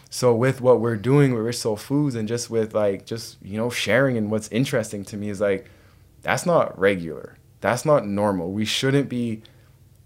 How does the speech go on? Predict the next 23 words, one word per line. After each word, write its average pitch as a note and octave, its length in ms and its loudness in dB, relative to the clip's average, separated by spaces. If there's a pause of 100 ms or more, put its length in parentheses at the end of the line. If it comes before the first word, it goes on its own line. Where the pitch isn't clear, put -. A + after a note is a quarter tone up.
(140)
accepting C3+ 640 2
this F3 380 2 (220)
like G#2 180 2
it's A2 180 -4
normal A2+ 420 4
and B2 80 2
like G#2+ 180 0
we A2+ 80 -4
have A2 220 0
nothing G#2 420 -2
to G#2 120 -8
do F#2+ 220 0
about E2+ 280 -4
it. - 140 -18 (920)
So A2+ 220 2
it's G#2 120 0
like, G#2+ 240 4
let's A2 440 2 (100)
take C#3+ 240 -2
control B2 420 0
of A#2 120 2
our A2+ 120 4
health. B2 480 2